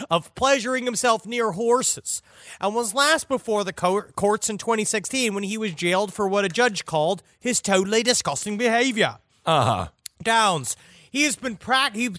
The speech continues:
Speaker 1: said he was planning a doctor's visit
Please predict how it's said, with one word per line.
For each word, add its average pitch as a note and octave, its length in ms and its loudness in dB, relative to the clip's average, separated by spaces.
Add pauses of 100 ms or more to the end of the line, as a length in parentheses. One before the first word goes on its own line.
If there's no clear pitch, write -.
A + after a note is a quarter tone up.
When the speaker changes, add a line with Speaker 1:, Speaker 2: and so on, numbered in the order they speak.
Speaker 1:
said A3+ 240 4
he G3 120 -6
was G3+ 300 -2 (160)
planning B3+ 640 -2
a C4 60 -2
doctor's G3+ 540 -2
visit E3 420 -4